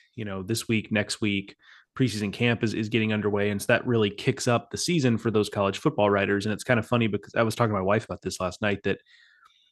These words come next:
for, their summer is over, and that's the, that's the perception of it for them. And it makes sense. But for, like, you and I, I don't know about you, but, like, it feels like my summer starts after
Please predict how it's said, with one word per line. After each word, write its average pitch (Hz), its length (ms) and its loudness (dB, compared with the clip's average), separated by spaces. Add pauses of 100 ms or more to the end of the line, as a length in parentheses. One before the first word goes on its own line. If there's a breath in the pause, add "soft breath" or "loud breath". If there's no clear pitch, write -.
(400 soft breath)
for, 151 140 0
their 143 240 6
summer 127 380 6
is 110 160 2
over, 113 500 4
and 117 100 -4
that's 120 180 0
the, - 420 0
that's 151 220 4
the 143 100 4
perception 127 500 2
of 92 140 -4
it 101 120 -4
for 117 140 0
them. 95 220 0
And 117 100 0
it 98 60 -2
makes 107 240 0
sense. 101 320 -4 (420 loud breath)
But 127 140 4
for, 113 380 2 (120)
like, 131 160 2
you 185 140 6
and 135 80 8
I, 110 440 6 (240)
I 127 80 0
don't 135 60 4
know 131 40 4
about 107 240 0
you, 135 100 4
but, 107 180 0
like, - 220 -2
it - 180 -8
feels 139 300 6
like 123 180 4
my 117 160 4
summer 120 340 2
starts 110 360 0
after 107 460 0